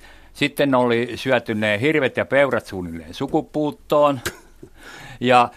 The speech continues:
Etelä-Suomesta ei enää saatu viljaa sitten, ö, ostettua, koska oli sielläkin pula. Ja, ö,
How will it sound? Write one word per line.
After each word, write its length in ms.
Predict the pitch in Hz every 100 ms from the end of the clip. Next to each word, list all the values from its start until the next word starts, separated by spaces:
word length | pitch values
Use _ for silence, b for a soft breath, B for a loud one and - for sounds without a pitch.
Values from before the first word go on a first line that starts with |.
| B
Etelä-Suomesta 880 | 131 127 170 143 131 120 113 - 117
ei 120 | 113
enää 300 | 135 156 127
saatu 460 | 101 123 120 113 104
viljaa 420 | 131 123 107 98
sitten, 440 | 104 110 - 104 - B B B
ö, 1120 | 110 107 95 101 - 120 113 110 104 107 107 110
ostettua, 760 | 113 127 - 127 - 156 160 170 B B B B B B B B -
koska 300 | - 110 -
oli 140 | 110 107
sielläkin 460 | 139 139 131 135 123
pula. 300 | 143 143 131 B B
Ja, 300 | 135 127 127 -
ö, 100 | 127